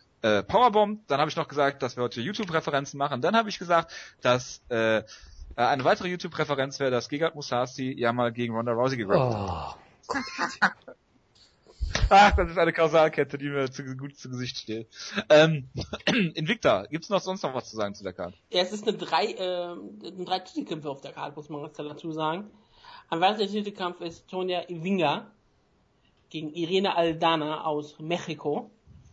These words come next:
Speaker 3: Fest ist sie sogar echte Mexikanerin. Ja, sie ist schon echt, echte Mexikanerin. Das ist ziemlich beeindruckend. Sie hat vor kurzem ihr, ähm,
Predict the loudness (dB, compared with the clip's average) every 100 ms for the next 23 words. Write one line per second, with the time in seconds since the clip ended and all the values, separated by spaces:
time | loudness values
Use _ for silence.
0 | _ _ _ _ _ _ _ -4 -4 -4
1 | -8 -6 -4 -6 -6 -8 -10 -10 -8 -6
2 | -4 -4 -4 -6 -8 -10 -12 -2 -2 0
3 | -2 -6 -10 -10 -8 -10 -10 -6 -6 -6
4 | -10 -12 -14 -8 -6 0 0 0 -4 -10
5 | -10 -10 -14 _ -20 _ -10 -6 -2 0
6 | 0 -2 -2 4 4 4 2 0 -2 -6